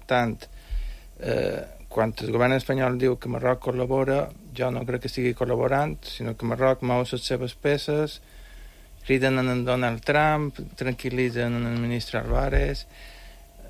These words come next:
Per jo, l'única persona que fins ara ha estat a l'alçada, recollint un poc el que deia Alicia, ha estat la, la ministra Margarita Robles, que hi crec que, que va estar bé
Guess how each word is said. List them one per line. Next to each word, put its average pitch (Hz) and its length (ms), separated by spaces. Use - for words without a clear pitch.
Per 127 160
jo, 139 160
l'única 151 240
persona 143 480
que 131 80
fins 131 280
ara 127 180
ha - 20
estat - 640
a 117 80
l'alçada, 113 720
recollint 117 420
un 120 80
poc 113 400
el - 100
que - 140
deia 113 180
Alicia, 117 480
ha - 80
estat 113 320
la, - 160
la - 240
ministra 117 320
Margarita 113 480
Robles, 120 480
que - 160
hi 110 80
crec - 320
que, - 160
que 110 80
va 117 160
estar 117 240
bé 127 140